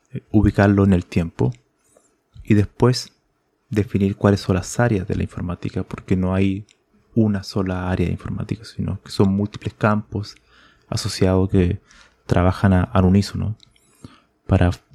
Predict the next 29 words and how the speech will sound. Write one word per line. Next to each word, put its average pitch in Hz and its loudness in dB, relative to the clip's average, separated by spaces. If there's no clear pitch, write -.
formar 92 2
este, - 0
esta 95 0
área 92 4
que 92 2
hoy 92 6
en 87 2
día 92 4
conocemos 92 -6
como 90 -4
informática. 90 -4
Turing 143 4
nace 123 4
en 101 4
mil 107 4
novecientos 107 4
doce 120 2
y 101 4
fallece 104 2
en 92 2
mil 98 2
novecientos 104 0
cincuenta 101 2
y 117 4
cuatro, 113 2
y 117 6
hay 127 8
dos 151 2
momentos 165 2